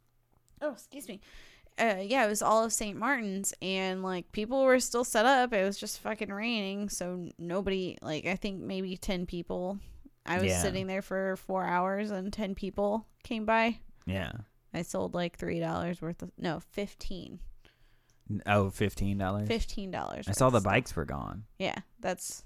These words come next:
Speaker 1: basically what I sold.
Speaker 2: Oh.
Speaker 1: Yeah.
Speaker 2: Well.
Speaker 1: And then a bunch of little books that were ten cents.
Speaker 2: <laughs>
Speaker 1: They were baby books.
Speaker 2: Yeah.
Speaker 1: They were little, like, two-inch books.
Speaker 2: Oh, yeah, yeah, yeah.
Speaker 1: Yeah.
Speaker 2: Don't sell any golden books or anything like that.
Speaker 1: I don't think we even have any.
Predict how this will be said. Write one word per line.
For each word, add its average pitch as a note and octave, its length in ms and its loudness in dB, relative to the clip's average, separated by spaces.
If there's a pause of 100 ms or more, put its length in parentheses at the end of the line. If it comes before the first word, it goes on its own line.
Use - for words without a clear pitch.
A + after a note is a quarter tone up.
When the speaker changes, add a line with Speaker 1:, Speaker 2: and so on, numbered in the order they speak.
(160)
Speaker 1:
basically - 340 -8
what - 100 -8
I - 40 -8
sold. - 280 -8 (160)
Speaker 2:
Oh. G#2+ 140 -6 (640)
Speaker 1:
Yeah. - 80 -10 (580)
Speaker 2:
Well. C#3 280 -8 (100)
Speaker 1:
And F#3+ 80 -4
then F3 100 -2
a E3+ 40 -6
bunch F3 280 -6
of - 80 -4
little E3 300 -6 (180)
books E3 300 -6
that G#2 160 -6
were G#2+ 100 -4
ten D#3+ 280 -6
cents. - 500 -8 (340)
Speaker 2:
<laughs> - 60 -6 (840)
Speaker 1:
They B3 100 2
were B3+ 80 2
baby D3+ 340 -2
books. - 640 -4 (100)
Speaker 2:
Yeah. - 220 0
Speaker 1:
They F3 100 2
were F#3 80 0
little, E3+ 400 -2
like, D#3+ 360 -4 (120)
two-inch E3 580 -6
books. - 560 -6
Speaker 2:
Oh, F2 260 0
yeah, E2 260 -2
yeah, D#2 220 -4
yeah. D2+ 60 -4
Speaker 1:
Yeah. C#3 240 -2
Speaker 2:
Don't G#2+ 180 2
sell B2+ 260 6
any G#2+ 240 4
golden E2+ 640 0 (360)
books D#2+ 320 -2
or C#2+ 60 -2
anything D#2+ 460 -4
like D#3+ 120 -6
that. D#3 260 -6
Speaker 1:
I F3+ 40 -8
don't F#3+ 160 -8
think G3 160 -8
we F3 120 -6
even F3+ 160 -6
have E3 300 -6
any. D#3+ 300 -6